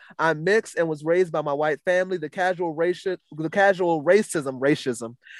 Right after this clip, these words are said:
casual racism was real, and in my small Midwestern town, still is very real. Uh, like, like, say it to, like, say it to my face so I can cuss you out and educate you. Having difficult conversations are uncomfortable for a few minutes,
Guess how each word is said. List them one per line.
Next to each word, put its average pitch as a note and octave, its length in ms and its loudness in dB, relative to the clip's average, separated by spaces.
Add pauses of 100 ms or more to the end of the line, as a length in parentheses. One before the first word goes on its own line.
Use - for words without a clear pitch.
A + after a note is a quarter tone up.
(180)
casual G#3 460 8
racism E3+ 640 6
was A3+ 600 8
real, E3 520 4
and D#3 520 -2 (160)
in F3+ 180 0
my F3+ 160 0
small G3 340 4
Midwestern F3 560 0
town, F#3 360 0
still F3 320 -2
is D#3+ 120 -6
very C#3 240 0
real. C#3 400 -2 (420)
Uh, D3+ 460 4 (760)
like, F3 460 2 (420)
like, E3+ 260 0
say D#3+ 280 -4
it D#3+ 120 -8
to, D#3+ 160 -14
like, G#3 240 6
say A#3+ 220 8
it A#3+ 100 8
to - 80 -4
my G3 160 2
face G#3 380 2
so G3+ 100 2
I F#3 80 4
can F3 140 -6
cuss - 340 2
you G3+ 160 -4
out G#3 260 4
and F3+ 120 -2
educate F3 640 -2
you. B2+ 160 -14 (400)
Having G#3 280 6
difficult F#3+ 320 2
conversations F#3+ 680 -2
are D#3 200 0
uncomfortable F#3+ 540 -4
for E3+ 180 0
a D#3 60 0
few E3 180 -10
minutes, G#3+ 380 2